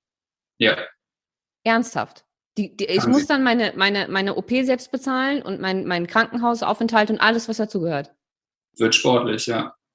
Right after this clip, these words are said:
Speaker 1: Denn die Kranken-, die, das Krankenhaus hat ja dann den Privatpatienten abgerechnet.
Speaker 2: Oh Gott.
Speaker 1: Das kann, ähm, sportlich teuer werden, ja.
Speaker 2: Wow.
Speaker 1: Also es ist, es ist schwierig.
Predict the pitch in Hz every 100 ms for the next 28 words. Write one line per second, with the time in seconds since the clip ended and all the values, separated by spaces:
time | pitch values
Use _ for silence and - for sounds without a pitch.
0 | _ - 120 120 131 139 139 127 123 120
1 | 123 123 127 117 - 143 135 131 131 123
2 | 120 123 123 - 127 139 - 120 - 117
3 | 123 - - 117 113 156 156 - _ _
4 | 185 160 156 - 147 143 - 127 127 123
5 | - 143 139 139 135 131 131 - 127 139
6 | 139 123 - 120 135 - 117 98 92 98
7 | 101 101 101 - _ _ _ _ _ _
8 | _ _ _ _ _ - 160 170 185 170
9 | 170 - - - _ _ _ - - -
10 | 185 175 - - - - 131 147 131 101
11 | 90 - -